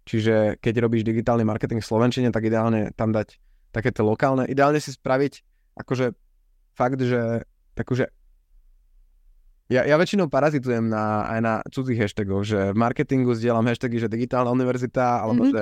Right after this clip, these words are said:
Speaker 1: že doba digitálna, marketing v praxi a tieto hashtagy, ktoré
Speaker 2: Mhm.
Speaker 1: používajú moji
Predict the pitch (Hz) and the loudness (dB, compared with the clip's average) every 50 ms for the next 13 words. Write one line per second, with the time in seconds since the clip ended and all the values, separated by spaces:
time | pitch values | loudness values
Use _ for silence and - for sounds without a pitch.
0 | 104 110 214 - - 117 117 127 123 127 127 123 131 113 - 123 117 117 117 117 | -2 -2 -4 -4 -4 -2 0 0 0 0 0 -2 -4 -2 0 0 2 2 2 2
1 | 113 117 113 - _ _ _ _ _ _ - 113 120 - 135 - 127 123 - - | 0 0 -2 -6 _ _ _ _ _ _ -2 -2 0 0 0 -2 -2 -2 -2 0
2 | - 120 117 - - - 131 123 - - - 123 123 107 123 120 117 117 - - | 0 0 0 0 -2 -2 0 0 0 0 2 0 0 2 2 2 2 2 0 0
3 | 127 113 98 - 113 110 117 127 131 - _ _ _ 110 107 107 104 101 113 110 | -2 -2 -2 0 0 0 0 -2 -6 -12 _ _ _ -10 -8 -6 -2 0 0 2
4 | 113 113 110 110 | 2 2 2 0